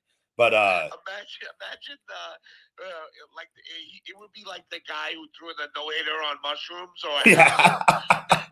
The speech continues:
Speaker 2: on the Pirates. <laughs> Like, i-, imagine if he goes out there and just has a perfect game on mushrooms. Like, yo, that would be the
Speaker 1: The Jets go
Speaker 2: funniest thing
Speaker 1: undefeated
Speaker 2: ever.
Speaker 1: and win the Super Bowl, and it comes out that Aaron Rodgers was doing ayahuasca before every game.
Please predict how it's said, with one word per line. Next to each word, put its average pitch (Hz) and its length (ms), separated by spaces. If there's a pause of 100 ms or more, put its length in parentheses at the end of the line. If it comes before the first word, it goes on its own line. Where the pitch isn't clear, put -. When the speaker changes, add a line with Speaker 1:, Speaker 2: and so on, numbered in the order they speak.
(200)
Speaker 2:
on - 480
the 185 140
Pirates. - 640 (320)
<laughs> - 80 (480)
Like, - 160
i-, 185 420
imagine 196 380
if 247 100
he 233 160
goes 208 160 (100)
out 190 220
there 208 200
and 190 120
just 185 180
has 196 200
a - 100 (100)
perfect - 380
game 202 300
on 175 160 (100)
mushrooms. 214 600
Like, 165 160 (480)
yo, 190 260
that 175 220
would 196 180
be 190 120
the 185 140 (220)
Speaker 1:
The 156 80
Jets 170 380
go 196 140
Speaker 2:
funniest 160 200
thing 156 40
Speaker 1:
undefeated 156 400
Speaker 2:
ever. 156 80
Speaker 1:
and 147 60
win 147 120
the 139 80
Super 151 300
Bowl, 131 180
and 127 80
it 113 100
comes 147 240
out 147 300
that 131 160
Aaron 143 260
Rodgers 143 420
was 123 120
doing 135 220
ayahuasca 127 640
before 117 320
every 117 240
game. 110 360